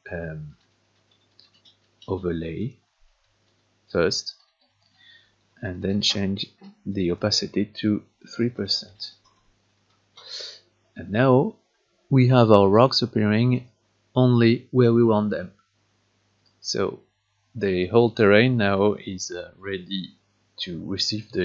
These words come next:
its textures. Uh, what we'll do first is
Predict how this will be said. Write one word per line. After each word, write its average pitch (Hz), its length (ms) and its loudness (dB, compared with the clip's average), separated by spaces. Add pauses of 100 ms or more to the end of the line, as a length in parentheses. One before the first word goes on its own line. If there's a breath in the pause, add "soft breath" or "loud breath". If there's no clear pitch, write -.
(100)
its - 260 -8
textures. - 680 -6 (840)
Uh, 104 300 -4 (280)
what 110 300 -4
we'll 101 200 -6
do 107 260 -2 (140)
first 110 440 0 (720)
is 104 360 -8